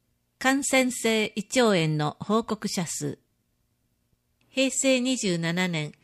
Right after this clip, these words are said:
平成二十八年の順に読みます。一月、百五十人、二百五十人。二月、百六十人、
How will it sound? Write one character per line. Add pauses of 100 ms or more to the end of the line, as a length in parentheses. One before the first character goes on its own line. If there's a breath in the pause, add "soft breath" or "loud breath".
(160)
平
成
二
十
八
年
の
順
に
読
み
ま
す。 (1500)
一
月、 (640)
百
五
十
人、 (320)
二
百
五
十
人。 (840)
二
月、 (340)
百
六
十
人、